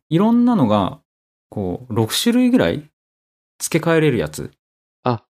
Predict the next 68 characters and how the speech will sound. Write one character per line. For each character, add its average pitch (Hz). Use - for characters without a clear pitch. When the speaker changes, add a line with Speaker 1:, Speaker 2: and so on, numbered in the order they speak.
Speaker 2:
い 139
ろ 147
い 139
ろ 135
混 123
ざ 143
っ -
て -
る -
や -
つ。 -
Speaker 1:
そ -
う 127
そ 107
う、 104
テ -
ィ 202
ー 131
十 127
五 123
と 98
ね、 92
テ 165
ィ 147
ー -
二 104
十 104
と、 101
あ 104
と 95
な 90
ん 90
か 87
マ 98
イ 98
ナ 98
ス 95
ド 95
ラ 95
イ 85
バ 73
ー、 -
プ -
ラ 78
ス -
ド 85
ラ 80
イ -
バ -
ー -
か 80
な。 147
そ 107
う、 95
そ -
れ 120
だ 135
け 147
揃 135
っ -
て、 135
え 95
ー -
っ -
と、 -
百 95
十 113
円。 95